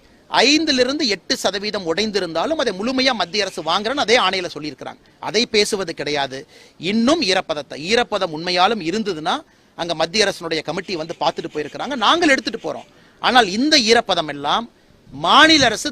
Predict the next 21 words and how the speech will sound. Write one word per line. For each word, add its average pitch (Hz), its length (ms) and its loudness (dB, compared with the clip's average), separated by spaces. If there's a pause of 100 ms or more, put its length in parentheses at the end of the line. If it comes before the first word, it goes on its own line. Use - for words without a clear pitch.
(100)
தன்னுடைய 190 440 -2
தவறால் 208 560 2
வெளியே 285 500 2
போட்டிருக்கக்கூடிய 214 640 -2
நெல்லினுடைய 202 380 -6 (100)
ஈரப்பதம். 123 380 -8
மாநில 196 280 0
அரசு 175 220 -4
வாங்காம, 156 640 0 (420)
வாங்கி 208 340 2
மூட்டையை 175 440 -2
வெளியே 175 200 -6
போட்டு, 196 500 -4 (340)
வரக்கூடிய 233 600 2
மூட்டையை 202 400 0
நாற்பத்தெட்டு 220 640 0
மணி 190 180 -4
நேரத்துக்குள்ள 220 400 -2
உள்ள 202 100 -4
கொண்டு 185 380 -4
வராம, 156 360 -2